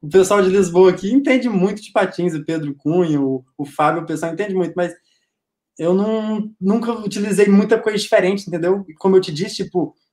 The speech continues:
eu tenho o Shift há três anos, antes disso eu utilizei um patins por dois ou três anos, entendeu? Então eu nunca tive muita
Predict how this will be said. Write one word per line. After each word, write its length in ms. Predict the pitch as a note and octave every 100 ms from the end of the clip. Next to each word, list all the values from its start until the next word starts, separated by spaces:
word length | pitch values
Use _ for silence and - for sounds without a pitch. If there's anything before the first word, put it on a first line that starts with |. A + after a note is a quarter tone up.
| _ -
eu 100 | D#3
tenho 140 | G3
o 40 |
Shift 300 | G3 - G3+
há 40 | G3+
três 380 | G3 A3+ F#3 D3+
anos, 400 | G3 A#3+ A#3 - _ _ -
antes 320 | G3 G3+ F3+
disso 280 | F3+ G3+ G#3
eu 40 |
utilizei 340 | F#3+ F#3 F#3
um 100 | F#3+
patins 400 | F#3 F3+ F#3 F#3 F3+
por 200 | F3+ D3+
dois 280 | E3+ G3
ou 100 | F#3 F3+
três 320 | F3 D#3+ C#3
anos, 300 | D#3+ F#3+ E3
entendeu? 300 | D#3+ D#3+ E3+
Então 180 | E3+ F3
eu 60 |
nunca 180 | F#3+ G3
tive 280 | G3+ F#3+ E3
muita 600 | F3 E3+ D#3 D#3+ D3+ C3